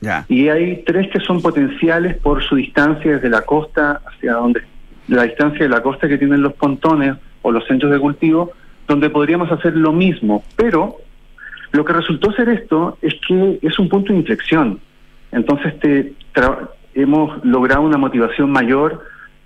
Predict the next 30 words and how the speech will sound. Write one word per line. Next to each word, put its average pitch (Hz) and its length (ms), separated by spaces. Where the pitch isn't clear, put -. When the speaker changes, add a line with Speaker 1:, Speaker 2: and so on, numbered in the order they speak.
Speaker 2:
y 139 80
no 147 120
solo 190 180
estamos 175 240
trabajando 156 400
en 156 80
esta 143 140
línea, 156 300
sino 135 180
que 135 80
también 131 280
estamos 135 360
desarrollando 135 760
o 120 120
viendo 135 500
la, 117 460
eh, 117 200
baterías 127 580
de 131 80
alto 127 220
rendimiento 127 760
para 120 180
apagar 117 300
los 143 140
generadores, 127 760
estamos 127 500
investigando 123 760
el, - 300
el 110 160
hidrógeno 123 760